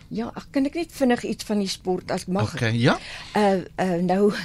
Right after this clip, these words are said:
Speaker 1: nou speel ons, ons kinders, eh, teen, teen, eh, fin-, die finaal teen, eh, aan 'n skool. Ek sal nou nie name noem nie. En dan, eh, maar, maar bo by, eh, Goudstad Onderwys College. Jy weet nou, wie, Za-, Zak het hulle afgerig, so hy mag niks sê in daai finaal nie.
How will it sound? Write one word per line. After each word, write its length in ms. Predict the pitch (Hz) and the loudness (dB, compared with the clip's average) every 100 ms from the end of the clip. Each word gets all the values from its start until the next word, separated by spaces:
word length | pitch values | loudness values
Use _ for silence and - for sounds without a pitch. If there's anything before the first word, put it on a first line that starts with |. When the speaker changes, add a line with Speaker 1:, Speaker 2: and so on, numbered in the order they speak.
| - - - 349 311 254 - | -12 -18 -10 -8 -8 -10 -4
Speaker 1:
nou 120 | 170 | -4
speel 340 | 180 - 247 233 | -4 -2 0 0
ons, 320 | 208 208 - | -2 -4 -4
ons 280 | 196 196 - | -4 -6 -2
kinders, 500 | 226 214 202 - - | 2 2 0 -4 -2
eh, 180 | 170 160 - | 0 0 0
teen, 360 | 202 180 - - | 0 0 -4 0
teen, 320 | 196 180 180 | 2 4 6
eh, 180 | 151 165 156 | 6 6 2
fin-, 360 | - 185 185 151 | -6 0 0 0
die 120 | 190 | -2
finaal 440 | - 180 156 170 180 | -2 0 0 0 0
teen, 320 | 202 175 170 - | 0 0 0 -2
eh, 140 | 160 - | -2 -2
aan 100 | 175 | -4
'n 60 | - | -4
skool. 280 | 175 - 185 | -8 -2 -2
Ek 100 | 156 | -2
sal 140 | - 170 | -4 -4
nou 100 | 185 | -2
nie 100 | 202 | 0
name 280 | 151 160 | 0 0
noem 120 | 170 202 | 0 0
nie. 100 | 240 - - - - | -2 -8 -12 -14 2
En 220 | 190 202 180 | 8 8 10
dan, 280 | 175 175 - | 6 6 4
eh, 160 | 160 165 | 2 2
maar, 180 | 175 180 | 0 2
maar 160 | 175 156 | 0 2
bo 220 | 202 240 | 6 6
by, 400 | 196 190 185 - - | 6 4 2 -2 -6
eh, 160 | - 160 | 0 0
Goudstad 520 | 160 220 214 - 208 - | 0 0 2 2 -2 2
Onderwys 540 | 208 196 165 151 - | 4 4 4 2 0
College. 460 | 139 117 131 - - - - - - - | 0 0 -2 -4 -6 -12 -16 -14 -12 -2
Jy 100 | 196 | 4
weet 180 | 254 214 | 4 4
nou, 160 | 190 156 | 2 2
wie, 140 | 190 - | -2 0
Za-, 260 | - 180 - | 0 2 2
Zak 300 | - 175 240 | 0 0 2
het 100 | 269 | 2
hulle 140 | 220 | 4
afgerig, 440 | 220 - 226 208 190 | 2 0 0 0 0
so 140 | 190 | 0
hy 160 | 165 220 | 2 4
mag 260 | 240 226 | 4 2
niks 420 | 175 233 - - | 0 0 2 4
sê 180 | 226 202 | 6 6
in 100 | 160 | 4
daai 200 | 160 151 | 0 -2
finaal 400 | 151 170 156 151 | -2 -2 -2 -2
nie. 160 | 156 | -2